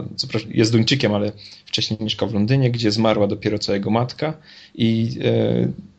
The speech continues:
chłopak za śmierć matki, e, wini ojca, e, wini, wini, że ojciec, e, jakby poddał się, że nie walczył o to, żeby matce pomóc. E, i teraz mamy tutaj jak gdyby zderzenie tych dwóch charakterów,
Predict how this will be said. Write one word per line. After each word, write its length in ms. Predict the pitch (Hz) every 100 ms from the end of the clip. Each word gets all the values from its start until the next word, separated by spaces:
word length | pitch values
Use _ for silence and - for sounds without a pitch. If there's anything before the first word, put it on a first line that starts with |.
| _ -
chłopak 580 | - 120 - - - - - - - -
za 200 | 117 104
śmierć 500 | - - 113 113 -
matki, 520 | 104 104 - - 104 - - - _ -
e, 180 | 107 104
wini 340 | 110 110 104
ojca, 540 | - 110 117 - 123 123 -
e, 40 | 107 104 113 123 90 92 90 92
wini, 640 | 123 123 113 107 107 131 -
wini, 360 | 127 120 110 117 -
że 220 | 110 104
ojciec, 520 | 110 107 104 - -
e, 40 | - 101
jakby 300 | - 107 104
poddał 420 | 98 117 120 107
się, 140 | - 107
że 100 | 101
nie 120 | 101
walczył 400 | 101 101 - 104
o 100 | -
to, 240 | 101 98 - - - -
żeby 200 | - 117
matce 300 | 113 107 -
pomóc. 520 | 120 110 101 - - - _ - - - - - _ -
E, 500 | 123 123 123 123 127 - -
i 40 | -
teraz 320 | 139 131 -
mamy 200 | 135 127
tutaj 200 | - 131
jak 120 | 123
gdyby 180 | 131 127
zderzenie 360 | 123 127 127 120
tych 160 | 123
dwóch 360 | 117 131 127 -
charakterów, 720 | 117 113 - 120 120 110 -